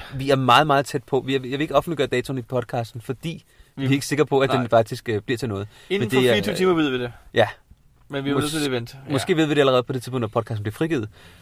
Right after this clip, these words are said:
Speaker 1: Men om
Speaker 2: Okay.
Speaker 1: ikke andet, så kan man gå ind på teknikevent punktum D K. Der vil den blive, øh, der vil det sk-, blive, øh, skrevet. Og
Speaker 2: Så kan man møde dig og mig.
Speaker 1: Lige præcis.
Speaker 2: <laughs> Og lære noget om Gesak.
Speaker 1: Ja, og forhåbentlig når vi et event her i, øh, februar måned, faktisk.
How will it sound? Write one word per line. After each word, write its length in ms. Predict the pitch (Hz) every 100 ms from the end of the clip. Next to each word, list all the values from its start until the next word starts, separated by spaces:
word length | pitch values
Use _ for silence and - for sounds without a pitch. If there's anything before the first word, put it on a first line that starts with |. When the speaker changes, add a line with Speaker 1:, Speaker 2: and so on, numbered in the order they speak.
| _
Speaker 1:
Men 120 | 139
om 40 | 147
Speaker 2:
Okay. 60 |
Speaker 1:
ikke 140 | 165 147
andet, 220 | 143 156 - - -
så 180 | -
kan 100 | 156
man 100 | 151
gå 80 | 131
ind 100 | 131
på 80 | 135
teknikevent 480 | 117 127 151 156 120
punktum 240 | 117 113
D 40 | 120 -
K. 60 | 151 - - - - - - - -
Der 60 |
vil 120 | 139 120
den 160 | 110
blive, 320 | 107 107 98 98
øh, 220 | 95 -
der 60 |
vil 100 | 135
det 60 | 107
sk-, 200 | - -
blive, 200 | - 104
øh, 160 | 98 101
skrevet. 380 | - 120 165 220 - - - - - - - - -
Og 220 | 160 214 - - -
Speaker 2:
Så 80 | 190
kan 80 | 220
man 80 | 180
møde 120 | 233
dig 120 | 165
og 60 | 208
mig. 180 | 175 277 - _ - _ -
Speaker 1:
Lige 160 | 113
præcis. 440 | 185 160 151 - -
Speaker 2:
<laughs> 120 | 160
Og 120 | - 202
lære 220 | 175 196
noget 140 | 185
om 100 | 190
Gesak. 280 | 185 - - - _ 123
Speaker 1:
Ja, 80 | 120 - -
og 80 |
forhåbentlig 420 | 127 131 220 202 170
når 140 | 151
vi 200 | 156 -
et 60 | 135
event 240 | 123 143
her 180 | - 139 -
i, 220 | 135 127
øh, 100 | 107
februar 320 | 104 110 127
måned, 220 | 113 101 123
faktisk. 400 | 117 - -